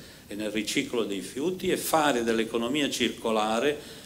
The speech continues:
la leva, una leva fondamentale di sviluppo della sua green economy. E il recepimento del nuovo pacchetto di direttive va utilizzato per consolidare i punti di forza e per fare ulteriori passi avanti.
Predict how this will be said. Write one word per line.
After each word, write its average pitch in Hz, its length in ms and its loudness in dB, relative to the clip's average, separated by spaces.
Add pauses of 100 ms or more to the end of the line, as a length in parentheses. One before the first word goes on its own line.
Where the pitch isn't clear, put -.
(140)
la 107 180 2
leva, 110 680 4
una 101 220 -2
leva 117 280 4
fondamentale 107 880 -2
di 107 140 0
sviluppo 107 500 0
della 101 220 2
sua 104 280 -2
green 101 280 -4
economy. 87 600 -8 (480)
E 127 140 6
il 113 60 8
recepimento 123 920 2
del 101 180 -2
nuovo 113 320 2
pacchetto 123 520 2
di 101 160 -4
direttive 156 800 0
va 113 260 0
utilizzato 117 1080 2 (400)
per 165 240 6
consolidare 135 760 6
i 113 80 6
punti 160 420 2
di 113 120 2
forza 107 760 0
e 131 100 2
per 135 220 4
fare 170 420 4
ulteriori 139 760 4
passi 101 360 -2
avanti. - 600 -12